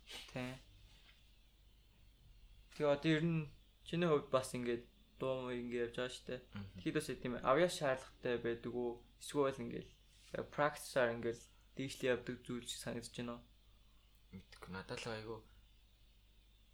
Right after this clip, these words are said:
Speaker 2: мэдрэмж хэрэгтэй байх гэж боддог. Яагаад тэгэхээр
Speaker 1: Мгм.
Speaker 2: би хүнд яг мэдрэмж хүрхийг айгүй хүсдэг байхгүй.
Speaker 1: Мгм.
Speaker 2: Гэтэ миний үгийг хараад гоё байгаасаа гэсэндээ биш.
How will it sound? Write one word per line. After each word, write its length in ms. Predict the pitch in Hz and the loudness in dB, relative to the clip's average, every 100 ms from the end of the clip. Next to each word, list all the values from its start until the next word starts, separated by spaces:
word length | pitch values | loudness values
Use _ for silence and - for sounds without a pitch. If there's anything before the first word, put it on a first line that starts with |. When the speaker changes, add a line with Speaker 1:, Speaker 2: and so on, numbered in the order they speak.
| - - - - - | -20 -20 -20 -20 -18
Speaker 2:
мэдрэмж 460 | 107 113 - 156 139 | -10 -10 -8 -8 -8
хэрэгтэй 360 | - - - - | -12 -18 -20 -20
байх 100 | - | -20
гэж 100 | - | -20
боддог. 440 | - - - - | -20 -20 -20 -12
Яагаад 260 | 107 110 110 | -10 -10 -12
тэгэхээр 280 | - 123 127 | -12 -12 -12
Speaker 1:
Мгм. 140 | 127 - - - - - - - - - - - | -16 -18 -20 -20 -20 -20 -20 -20 -20 -20 -20 -14
Speaker 2:
би 120 | - 156 | -4 -2
хүнд 320 | 110 120 113 - - - - - | -2 -6 -8 -14 -18 -20 -20 -14
яг 140 | 104 95 | -10 -8
мэдрэмж 460 | 101 113 151 156 131 | -8 -10 -8 -8 -8
хүрхийг 340 | 98 - 87 | -12 -14 -14
айгүй 220 | 76 82 - | -14 -16 -14
хүсдэг 280 | - - | -14 -14
байхгүй. 300 | - - - - - - - | -20 -20 -20 -20 -20 -20 -14
Speaker 1:
Мгм. 280 | 123 113 120 117 - | -12 -10 -12 -16 -20
Speaker 2:
Гэтэ 220 | - - 92 | -20 -12 -8
миний 320 | 104 127 120 | -6 -4 -4
үгийг 340 | 113 123 139 | -6 -6 -6
хараад 320 | - 95 92 - - - - - | -8 -10 -12 -16 -20 -20 -20 -10
гоё 240 | 92 95 | -6 -4
байгаасаа 380 | 87 82 - - | -6 -10 -14 -16
гэсэндээ 360 | - - - - | -18 -16 -18 -16
биш. 140 | - | -16